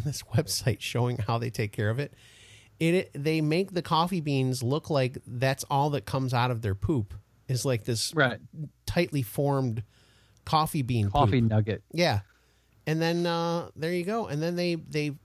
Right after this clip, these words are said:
Speaker 1: they clean it a little bit and they do some stuff to it. And then they, they send it out to you. You, it's,
Speaker 2: So,
Speaker 1: it's ready to drink.
Speaker 2: so this, this animal looks like a cross between, like, a raccoon and a ferret.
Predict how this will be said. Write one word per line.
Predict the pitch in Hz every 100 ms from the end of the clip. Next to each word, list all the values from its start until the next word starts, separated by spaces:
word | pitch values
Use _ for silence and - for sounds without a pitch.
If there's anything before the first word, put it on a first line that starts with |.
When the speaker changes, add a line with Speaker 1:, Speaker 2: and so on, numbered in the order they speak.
| _ -
Speaker 1:
they | 139 143
clean | - 151 151
it | 165 - 147
a |
little | 147 143
bit | 143 170 -
and | 143 127
they | 127
do | 139
some | - 139
stuff | - 143 -
to | 160
it. | 180
And | - 147
then | 160
they, | 170 175 -
they | 151 151
send | - 151 160
it | 165
out | 190 180
to | 180
you. | 220
You, | 175 151 -
it's, | 139 - - 117
Speaker 2:
So, | 190
Speaker 1:
it's | 170
ready | 151 160 175
to |
drink. | 170 185
Speaker 2:
so | 185 175
this, | 190 - _ _ _ _
this | 180 175 170
animal | 190 185 139 127 127 -
looks | 147 202 233 214
like | 196
a | 151
cross | - 147 143 151
between, | - 139 - 139 131 127 123 120 - -
like, | 123 117
a | 113
raccoon | 117 110 - - 180 190 190
and | 131 117
a |
ferret. | 113 - 120 95 -